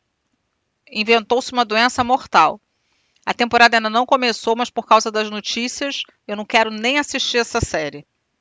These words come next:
<laughs> Ai, gente, olha a paz desse lugar. <laughs> Uns dias atrás, o Mert chegou de viagem, como sempre ficam aqueles jornalistas, né, enfim, da, é,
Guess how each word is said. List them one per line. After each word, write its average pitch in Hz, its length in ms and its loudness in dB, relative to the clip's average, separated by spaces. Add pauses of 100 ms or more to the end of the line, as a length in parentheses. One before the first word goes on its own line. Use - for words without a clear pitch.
(100)
<laughs> 285 1700 -4
Ai, 214 380 6
gente, 170 760 -4
olha 311 320 8
a 302 80 0
paz 262 380 6
desse 254 400 0
lugar. 196 520 -2
<laughs> - 2000 4
Uns 220 140 -12
dias 262 160 -8
atrás, 233 400 -2
o 214 60 -12
Mert 202 260 -6
chegou 208 300 -8
de 190 120 -14
viagem, 180 460 -2
como 185 180 -14
sempre 190 320 -12
ficam - 280 -14
aqueles 175 240 -10
jornalistas, 170 720 -10
né, 165 480 -6
enfim, 160 460 -16
da, 151 420 -8
é, 147 420 -10